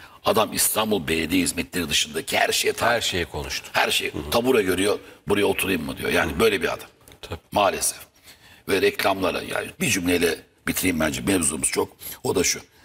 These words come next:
Speaker 1: Yani bunu, bunun karşılığı yok hocam. Sen yüz defa, bin defa da Murat Özer olarak gayet güzel,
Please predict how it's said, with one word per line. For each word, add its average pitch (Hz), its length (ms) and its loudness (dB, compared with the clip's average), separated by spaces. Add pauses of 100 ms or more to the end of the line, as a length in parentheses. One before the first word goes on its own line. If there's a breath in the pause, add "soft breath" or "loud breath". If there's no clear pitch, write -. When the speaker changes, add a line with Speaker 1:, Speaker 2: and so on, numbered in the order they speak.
(340 loud breath)
Speaker 1:
Yani 76 220 -2 (220)
bunu, - 220 -2 (120)
bunun 104 180 0
karşılığı 82 460 0
yok 73 140 -6
hocam. - 260 -6
Sen 82 280 -2
yüz 101 180 2
defa, 76 320 -2
bin 92 160 0
defa - 320 -6
da - 120 -6 (640 loud breath)
Murat 87 300 2
Özer 85 220 0
olarak 73 380 -2
gayet 82 320 2
güzel, - 320 -2